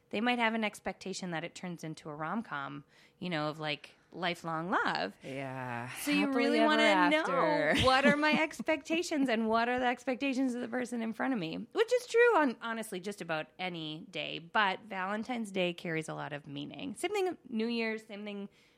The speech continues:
Speaker 1: birthdays, right? If your birthday happened to fall on the day when you were typically dating people. <laughs>
Speaker 2: Yeah, and I'm
Speaker 1: Mm-hmm.
Speaker 2: thinking, you know, really when we're talking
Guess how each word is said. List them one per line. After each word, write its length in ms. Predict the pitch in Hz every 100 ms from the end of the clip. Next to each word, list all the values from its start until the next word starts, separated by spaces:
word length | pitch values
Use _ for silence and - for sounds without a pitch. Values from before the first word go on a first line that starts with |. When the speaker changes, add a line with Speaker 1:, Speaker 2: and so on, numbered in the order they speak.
| _ -
Speaker 1:
birthdays, 580 | 170 180 185 190 185 180
right? 220 | 175 180
If 140 | 175
your 140 | 170 165 - -
birthday 440 | 175 175 - 220 226
happened 300 | 220 - 226
to 60 |
fall 500 | 220 202 208 196 214 -
on 220 | 165 175
the 80 | 180
day 280 | 175 170 180
when 160 | 180
you 100 | 180
were 180 | 175 175 - _ _ _ _ _ _ _ _
typically 360 | - 156 170 175
dating 340 | 160 151 165
people. 480 | 165 175 185 185 208 -
<laughs> 60 | 311 - - - _ _ _ - - - - - - - - - -
Speaker 2:
Yeah, 540 | 165 190 208 180 135 131
and 140 | 180
I'm 100 | 214
Speaker 1:
Mm-hmm. 60 | 214
Speaker 2:
thinking, 440 | 247 240 233 214
you 160 | - 202
know, 160 | 190 185
really 680 | 185 226 214 190 170 165 156
when 240 | 175 175
we're 80 | 170
talking 680 | 165 160 156 165 156 151